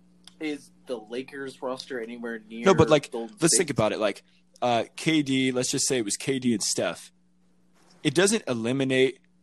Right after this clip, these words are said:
Speaker 2: See, see, people instantly then eliminated the opportunity for K D to win M V P, regardless of how good he played, 'cause he had Steph, he had Klay,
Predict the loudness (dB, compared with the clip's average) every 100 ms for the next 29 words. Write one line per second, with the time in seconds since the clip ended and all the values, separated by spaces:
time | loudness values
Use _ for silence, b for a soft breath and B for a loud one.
0 | _ _ -2 2 2 2 2 4 4 2
1 | -2 -4 -4 -2 0 -2 -2 -4 0 0
2 | 2 2 2 2 2 2 0 -2 -2 -2
3 | -4 -2 4 4 4 2 0 0 0 -2
4 | -6 -6 -4 -4 -2 4 6 6 2 0
5 | -2 -4 -6 -2 -2 -2 -2 0 2 4
6 | 6 4 4 0 -2 0 2 2